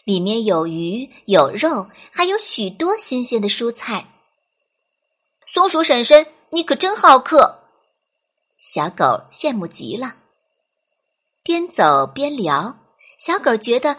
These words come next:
松鼠婶婶的说话声越来越远。回头一看，哎呦！只见松鼠婶婶一屁股坐在地上直喘气，满头的汗珠在阳光下一闪一闪的。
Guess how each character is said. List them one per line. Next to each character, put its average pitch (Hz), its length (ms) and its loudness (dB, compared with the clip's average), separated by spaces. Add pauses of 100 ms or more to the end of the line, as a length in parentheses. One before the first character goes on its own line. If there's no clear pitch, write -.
(120)
松 381 220 -4
鼠 294 180 -2
婶 247 300 -2
婶 233 140 -6
的 277 80 -2
说 339 220 -4
话 302 260 -4
声 285 240 0 (220)
越 349 200 -2
来 202 200 -4
越 214 220 -4
远。 143 440 -6 (920)
回 208 140 -4
头 226 160 -8
一 226 140 -8
看， 294 480 -10 (340)
哎 311 100 -2
呦！ 262 320 0 (240)
只 240 140 -8
见 269 180 0
松 311 220 0
鼠 277 160 -4
婶 233 280 -4
婶 269 200 0 (160)
一 294 220 -4
屁 370 280 -2
股 277 200 -4
坐 294 160 -2
在 254 140 -2
地 254 220 -8
上 208 240 -4 (120)
直 - 180 0
喘 190 260 -2
气， - 380 -6 (540)
满 139 260 -2
头 147 220 -2
的 185 80 -4
汗 170 340 -4
珠 233 240 -4 (140)
在 247 120 -6
阳 185 280 -2
光 285 220 -4
下 294 280 -8 (160)
一 349 180 -2
闪 180 500 -2
一 247 140 -6
闪 165 340 -6
的。 175 220 -4